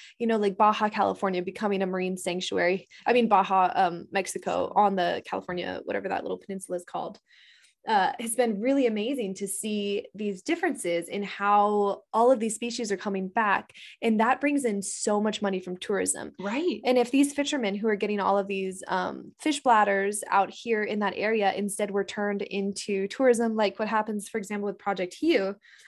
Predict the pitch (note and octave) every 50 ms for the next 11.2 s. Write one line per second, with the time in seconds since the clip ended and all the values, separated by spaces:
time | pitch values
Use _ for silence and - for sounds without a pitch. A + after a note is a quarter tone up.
0 | - - G#3+ A3+ E4+ E4 C4 F3+ D#3+ E3 E3 F#3 F#3 - - - F#3+ - A#3+ F4
1 | G#4 F#4 - A3+ F#3 - - D#3+ G3 G#3 A3 F#3+ E3+ - G#3 G#3 F#3 - - A3+
2 | - A#3 C4 C#4+ C#4 D#4 C4+ C4 B3+ - C4 B3 B3+ - - C4 A#3 A3+ A#3 A3
3 | A3 G3+ - F#3+ F#3 G3+ B3 C4 - - - - - - - A3+ C#4 C#4+ C#4 -
4 | G#3 F#3+ F#3+ G3 F#3+ G3+ G3 - - A#3+ C#4 C#4 B3+ C4 A#3 E3 F#3 G3 G3 -
5 | - F#3 F#3+ F#3+ F#3 F#3 F#3+ F#3 F3 - A#1 B1 - - - - - - G#3 G3+
6 | G3 F#3 F#3 F3+ F3+ F3+ E3 D#3+ E3+ E3+ - - _ _ _ _ _ - G#3+ G3+
7 | F#3 - - - - - - - A#3 B3+ D#4 E4 - - F3+ A3+ G#3+ - - A#3+
8 | G#3+ F#3 E3+ - - - A3+ G#3+ A3 A3 A3 G#3 G3+ G#3 G3 F#3+ G3 - - -
9 | F#3 F3+ F3+ - - F#3 F3+ E3+ E3 E3 D#3+ - - - _ - E3 F#3 F3 D#3
10 | D3+ D3+ D#3+ - - - - - - - - A#3+ B3+ A#3 A3 - - - - -
11 | - F3 - -